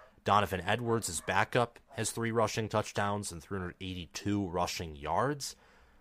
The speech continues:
The Wolverines are led at quarterback by J J McCarthy, who has two thousand six hundred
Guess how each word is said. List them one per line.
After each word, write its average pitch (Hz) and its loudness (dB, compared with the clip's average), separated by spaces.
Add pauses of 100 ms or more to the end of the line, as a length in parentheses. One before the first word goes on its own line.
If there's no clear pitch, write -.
(600)
The 80 -4
Wolverines 98 2
are 95 0
led 95 0
at - -4
quarterback 101 4
by 85 0
J 90 -4
J 90 -6
McCarthy, 101 0 (380)
who 95 -8
has 87 -6
two 98 -2
thousand 90 0
six - -6
hundred 95 -4